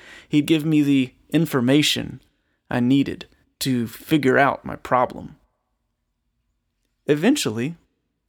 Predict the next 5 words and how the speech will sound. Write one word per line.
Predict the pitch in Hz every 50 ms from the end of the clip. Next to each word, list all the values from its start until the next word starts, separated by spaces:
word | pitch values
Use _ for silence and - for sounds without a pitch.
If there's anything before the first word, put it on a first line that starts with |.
| _ _ _ _ _ _ _ _ _ _ _ _ _ -
through | - - 156 151
his | 151 135 -
patience | - - 156 151 156 151 - - 151 143 - - - - -
and | 117 117 110 -
compassion, | - 120 - - 139 131 135 143 - - 139 131 135 143 147